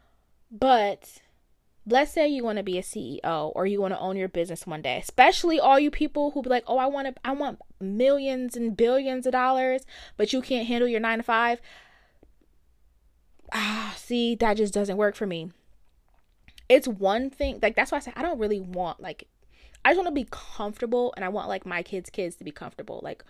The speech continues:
once I've attained that, then I'm good, you know? They can figure out what to do with the rest. Um, but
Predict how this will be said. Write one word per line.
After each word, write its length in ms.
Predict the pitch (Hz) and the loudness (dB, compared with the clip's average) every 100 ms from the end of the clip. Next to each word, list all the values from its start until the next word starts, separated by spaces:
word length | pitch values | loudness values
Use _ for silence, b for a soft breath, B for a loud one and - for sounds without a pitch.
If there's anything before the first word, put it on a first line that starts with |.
| b b | b b
once 280 | - 226 269 | -2 -2 2
I've 240 | 262 240 240 _ | 2 2 -2 _
attained 480 | 185 - 196 190 185 | -10 -6 -6 -6 -6
that, 300 | 160 165 202 - b b - | -6 -6 -8 -10 b b -4
then 220 | 180 165 | -4 -2
I'm 180 | 175 185 | -6 -8
good, 480 | - 160 57 - - - | -6 -6 -6 -10 -16 -8
you 140 | 196 | -4
know? 280 | 202 208 226 - - - - - - | -2 -2 -6 -12 -20 -20 -20 -20 -2
They 140 | 214 214 | 2 2
can 100 | 220 | 0
figure 220 | 190 175 | -2 0
out 100 | 151 | -2
what 100 | 165 | -6
to 60 | 175 | -10
do 80 | 170 | -10
with 120 | 170 | -10
the 80 | - | -10
rest. 360 | - - - - b b b b b b - | -10 -14 -20 -20 b b b b b b -4
Um, 640 | 214 196 185 170 170 185 196 _ _ _ _ _ _ _ _ _ _ - | 0 0 -2 -4 -8 -14 -20 _ _ _ _ _ _ _ _ _ _ -16
but 600 | 185 220 208 185 - - | 0 4 4 2 -2 -20